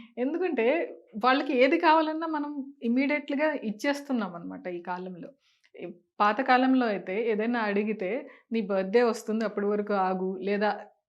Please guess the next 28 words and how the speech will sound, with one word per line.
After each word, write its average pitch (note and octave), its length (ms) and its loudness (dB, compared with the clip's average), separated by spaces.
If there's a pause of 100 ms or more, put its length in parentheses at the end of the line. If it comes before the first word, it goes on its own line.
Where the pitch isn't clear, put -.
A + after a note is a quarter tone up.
(140)
"పండగ A3+ 280 4
వస్తుంది A3+ 380 0
అప్పటి A#3+ 220 0
వరకు B3 400 2
ఆగు" G#3 360 2
అనేవాళ్ళం. F3 400 -6 (360)
ఆ C4+ 80 4
టైమ్ C#4+ 480 4
పీరియడ్ C#4 340 2
ఉండేది. F#3 560 -2 (220)
ఆ A#3 80 2
టైమ్ B3 420 0
పీరియడ్‌లో C#4+ 320 0
వాళ్ళకి C#4+ 220 -2
పేషెన్స్, C4 640 2
"అబ్బా, F#3+ 400 -2
ఈ, G3+ 280 -6 (140)
ఈ, G#3+ 180 -4 (100)
ఈ G#3 220 -2
డేట్ G3+ 340 2
వచ్చేసరికి A3 760 0
నాకు C4+ 280 0
వస్తది, F#3+ 280 -4
అప్పటి G#3 240 -4
వరకు G#3+ 240 -2
నేను B3 260 0
వెయిట్ G3 380 -4
చేయాలి." E3+ 380 -6